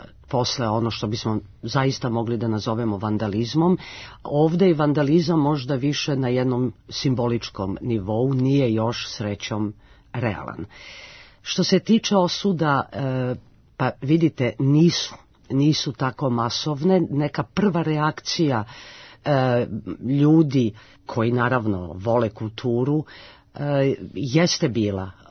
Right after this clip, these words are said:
osuda, međutim, e, bilo je i onih koji u svetlu, e, ovog podatka da nije bilo zapravo uništenja tih dela,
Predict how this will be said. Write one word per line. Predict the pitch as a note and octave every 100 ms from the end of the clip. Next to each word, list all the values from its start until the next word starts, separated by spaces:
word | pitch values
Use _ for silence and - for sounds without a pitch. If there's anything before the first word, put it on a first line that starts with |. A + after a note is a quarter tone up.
| -
osuda, | A#2 - - B2 D#3 F3+ - - - -
međutim, | D3 C#3 C#3+ C3+ B2 D#3+ F3 - F#3 F3+ F3+
e, | - - C#3+ C#3+ C#3 A#2+ -
bilo | D#3+ F3
je | F#3 D#3
i | D3+
onih | D3+ F#3+ F3+ -
koji | D#3+ D#3+ F3 D#3+ -
u | C#3
svetlu, | - E3 E3+ - C3+ - _
e, | - B2 -
ovog | D#3 E3+
podatka | - C#3+ C#3 - -
da | A#2+
nije | B2 D#3+ F3
bilo | C#3+ C#3+ A#2
zapravo | A#2+ A2+ B2 A2+
uništenja | G#2+ A2+ A2 - B2 C3 F#2 - _ _ - - - -
tih | C#3 A#2 B2
dela, | G#2+ A2+ G#2+ C#3